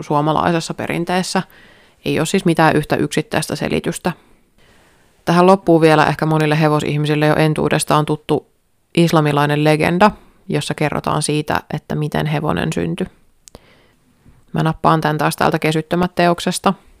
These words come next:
Tää on tosiaan tässä kirjailijan muotoilema. Mietin, että etinkö jonkun toisenkin version, koska mä oon lukenut näitä tosiaan paljon, mutta tää on tässä aika selkeästi esitetty, niin suosittelen menemään myös alkulähteelle. Tää on musta hirveän kiva teos.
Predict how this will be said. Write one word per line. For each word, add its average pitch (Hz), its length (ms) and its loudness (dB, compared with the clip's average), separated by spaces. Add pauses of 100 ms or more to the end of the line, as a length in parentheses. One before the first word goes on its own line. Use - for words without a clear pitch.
(240)
Tää 147 240 0
on 143 240 -2
tosiaan 151 420 -4
tässä 156 240 -8
kirjailijan 165 520 0
muotoilema. 160 580 0 (960)
Mietin, 156 260 0
että 156 180 -2
etinkö 160 320 2
jonkun 156 280 -2
toisenkin 160 440 0
version, 156 380 0
koska 147 220 -6
mä 151 120 0
oon 156 100 2
lukenut 156 340 -2
näitä 151 240 -4
tosiaan 151 400 -4
paljon, 156 360 -2
mutta 160 240 -6
tää 151 120 -4
on 156 60 -4
tässä 185 240 -4
aika 196 140 0
selkeästi 160 720 -2
esitetty, 156 640 -4 (260)
niin 151 120 -6
suosittelen 151 580 -4
menemään 151 420 -4
myös 160 160 -4
alkulähteelle. 156 840 -2
Tää - 100 -4
on 160 40 -6
musta 156 180 -8
hirveän 147 280 -4
kiva 151 260 -6
teos. 170 320 -6